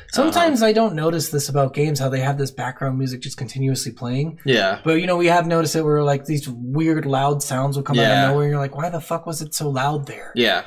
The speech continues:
Speaker 1: And in this one, it just felt like I didn't notice the, or
Speaker 2: No.
Speaker 1: I didn't not notice, I didn't mind there not being background music.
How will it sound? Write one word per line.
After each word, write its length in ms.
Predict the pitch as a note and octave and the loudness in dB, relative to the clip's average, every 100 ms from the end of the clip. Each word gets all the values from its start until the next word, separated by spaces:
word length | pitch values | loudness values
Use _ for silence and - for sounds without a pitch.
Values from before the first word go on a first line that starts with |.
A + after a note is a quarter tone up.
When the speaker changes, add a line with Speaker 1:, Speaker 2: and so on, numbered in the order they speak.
| - - | -6 0
Speaker 1:
And 140 | D3+ | 2
in 120 | D#3+ | 4
this 180 | G3 A#3+ | 2 2
one, 120 | G3+ | 2
it 60 | D#3 | 2
just 200 | E3 - | -2 0
felt 320 | F3 D3+ C#3 | 2 2 2
like 140 | D#3+ D#3 | -2 0
I 120 | E3 | 2
didn't 240 | F3+ E3 - _ C3+ - - | 0 -2 -12 _ -14 -12 0
notice 380 | D3+ D#3 E3 - | 2 4 2 -2
the, 200 | D#3 C#3 | -6 -2
or 40 | B2+ | 2
Speaker 2:
No. 500 | C3+ D#3+ B2 G#2+ G#2 | 4 4 4 2 0
Speaker 1:
I 120 | D#3+ | 2
didn't 420 | G3 C#4 B3+ - | 4 4 2 0
not 260 | E3 F#3 E3 | -6 -6 -2
notice, 380 | D3 D3+ C#3 C#3+ | 0 2 2 0
I 80 | D3+ | 0
didn't 380 | F#3+ A3 G#3+ - - | 2 2 0 -4 -6
mind 500 | D3+ D3 D3+ D#3+ E3 | 0 4 4 2 0
there 140 | D#3 D3+ | 0 0
not 220 | D3 C#3 | 0 0
being 280 | D3 C#3 C3 | -2 0 -2
background 480 | B2 - C3 A2+ | -4 -6 -8 -8
music. 380 | A#2 - - - | -12 -16 -20 -20